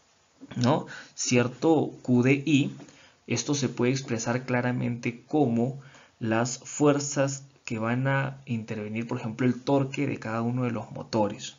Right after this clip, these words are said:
¿ya? Se llama término a término porque justamente analiza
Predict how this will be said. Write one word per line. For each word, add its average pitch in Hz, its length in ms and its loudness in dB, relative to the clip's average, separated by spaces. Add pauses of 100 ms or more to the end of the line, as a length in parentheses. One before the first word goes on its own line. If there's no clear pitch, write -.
(160)
¿ya? 110 320 -4 (340)
Se 143 180 4
llama 254 360 2
término 196 420 -2
a 107 140 -6
término 107 600 -2
porque 117 280 -6
justamente 147 1200 -2 (1040)
analiza 135 840 0